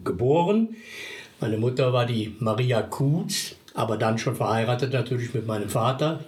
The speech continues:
deshalb der Name Wahl. Die war Opernsängerin hier in Bonn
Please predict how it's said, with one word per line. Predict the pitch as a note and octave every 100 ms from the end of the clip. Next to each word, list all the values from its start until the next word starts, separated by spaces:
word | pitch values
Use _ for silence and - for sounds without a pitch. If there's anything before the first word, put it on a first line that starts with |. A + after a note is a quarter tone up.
| -
deshalb | C3 B2 - G2+
der | A2
Name | A2 G2 F#2+ G2+
Wahl. | G2 A#2+ F3 F3 - - - - -
Die | B2 A2
war | A#2 -
Opernsängerin | C3 C#3+ C#3 C#3 C3+ B2+ B2
hier | B2 B2 A#2
in | A2 G2+ G2+
Bonn | C3 D#3+ G#3 -